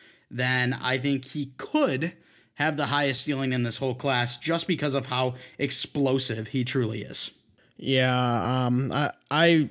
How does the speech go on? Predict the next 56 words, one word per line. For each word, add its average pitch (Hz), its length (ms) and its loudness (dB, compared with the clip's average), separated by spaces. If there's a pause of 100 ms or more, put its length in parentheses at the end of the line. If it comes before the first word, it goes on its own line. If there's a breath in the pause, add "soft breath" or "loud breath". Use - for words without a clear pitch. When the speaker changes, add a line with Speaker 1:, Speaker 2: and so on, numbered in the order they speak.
Speaker 2:
I 139 180 2
watch 127 260 2
Hunter 120 200 2
Cisco. 123 340 2
I 127 120 4
got 131 140 2
him 123 60 4
as 123 100 0
an 123 40 0
honorable 120 220 2
mention 120 300 0
here 123 80 0
'cause - 160 -2
I 113 220 0 (180)
had 151 180 0
a 135 60 0
feeling 120 280 -2
somebody 110 360 2
was 113 160 0
gonna 104 100 -2
throw 120 160 0
him 120 80 0
here. 123 240 0 (640 soft breath)
He-, 143 140 0
here's 180 280 4
the 165 60 4
thing 139 60 4
with 113 100 2
him. 98 180 -2 (140)
He's 180 180 4
an 190 80 4
absolute 170 340 4
ball 120 180 2
hawk, 92 280 -2
a - 80 -2
hundred 131 160 2
percent, 131 320 2 (260 soft breath)
but 113 200 0
he 143 160 0
truly 135 280 2
is 120 120 0
irresponsible 101 500 -2
in 87 60 -4
coverage. 71 380 -4
He 95 260 -6 (120)
just 120 200 -2
finds 139 240 0
himself 135 200 2
lost 117 320 2
way 113 200 2
too 120 180 2
often. 110 420 2
You 85 120 -2
know, 82 100 -4
he's 123 240 -2
gotta 143 300 2